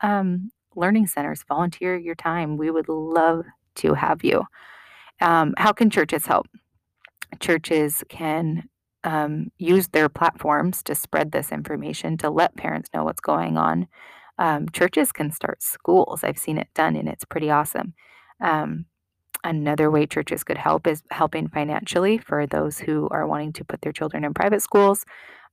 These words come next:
Um, a big way churches can help is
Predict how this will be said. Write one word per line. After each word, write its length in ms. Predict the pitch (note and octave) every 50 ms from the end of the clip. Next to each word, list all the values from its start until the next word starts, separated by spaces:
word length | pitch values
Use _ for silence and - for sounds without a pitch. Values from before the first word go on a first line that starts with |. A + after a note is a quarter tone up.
| _ -
Um, 460 | - E3 D#3+ D#3 D3+ D3+ D#3+ E3+ F3 - _ _ _ _ _ -
a 140 | F#3 F3+ F3
big 440 | E3+ E3 - - - A#3+ C4+ C4+ B3+
way 220 | A#3 A3 G#3+ G3+
churches 420 | - - F3+ F3+ - F3+ E3+ -
can 140 | - - E3+
help 300 | E3+ E3+ D#3+ D#3+ E3 - - _ -
is 400 | E3 D#3+ D3+ D#3 C#3+ C#3+ -